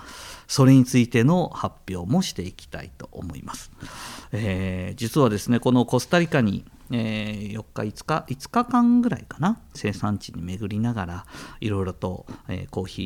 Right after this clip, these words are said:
ーの農園の訪問をしていました。ちょうど二月二十一日、二日目のことだったんですが、午前中からですね、まずはカッピングを、ウエストバレーというエリアについてカッピングをしていました。十四サンプル二セッション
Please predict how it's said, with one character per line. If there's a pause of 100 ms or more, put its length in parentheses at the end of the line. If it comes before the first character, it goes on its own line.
ー
の
農
園
の
訪
問
を
し
て
い
ま
し
た。 (640)
ち
ょ
う
ど
二
月
二
十
一
日、
二
日
目
の
こ
と
だ
っ
た
ん
で
す
が、
午
前
中
か
ら
で
す
ね、
ま
ず
は
カ
ッ
ピ
ン
グ
を、
ウ
エ
ス
ト
バ
レ
ー
と
い
う
エ
リ
ア
に
つ
い
て
カ
ッ
ピ
ン
グ
を
し
て
い
ま
し
た。 (520)
十
四
サ
ン
プ
ル
二
セ
ッ
シ
ョ
ン